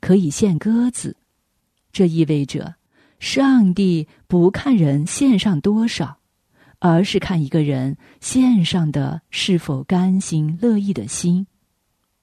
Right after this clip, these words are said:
今天节目要讲到的素祭，又被称作谷物祭，也就是将初熟的土产献给神。其中包含了三方面的含义，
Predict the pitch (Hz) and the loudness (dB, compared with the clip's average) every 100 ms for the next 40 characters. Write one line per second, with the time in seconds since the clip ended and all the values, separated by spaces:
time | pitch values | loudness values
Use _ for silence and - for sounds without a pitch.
0 | _ _ _ _ _ _ - 240 233 233 | _ _ _ _ _ _ 2 4 4 4
1 | 196 196 160 165 160 156 143 139 160 135 | 2 2 0 0 0 0 -2 -2 -4 -4
2 | - 226 214 147 - 151 139 143 - _ | -4 -2 0 -2 -6 -6 -6 -8 -12 _
3 | _ 269 240 226 180 - 247 247 254 220 | _ 2 4 2 0 0 2 2 0 0
4 | 165 - - 165 143 123 185 240 175 - | -2 -6 -4 0 0 -2 -2 -2 -2 -4
5 | 151 - _ _ _ _ _ _ _ 226 | -8 -8 _ _ _ _ _ _ _ 2
6 | 214 208 262 247 196 202 190 196 - - | 4 4 2 -2 0 0 0 -2 -4 -4
7 | 269 277 - 170 139 - 143 165 - 156 | -2 -2 -2 -4 -4 -4 -4 -2 -2 -2
8 | 143 143 - - 254 240 175 156 139 - | -4 -6 -6 0 4 4 2 -2 -6 -4
9 | 135 131 139 165 _ _ _ _ _ _ | -4 -4 -6 -8 _ _ _ _ _ _
10 | _ _ _ - - 196 208 196 185 196 | _ _ _ -4 2 4 4 2 2 0
11 | 185 185 156 147 139 214 214 220 156 156 | -2 -2 -4 -4 -2 0 0 0 0 0
12 | 139 143 127 117 139 139 | -2 -6 -10 -10 -10 -10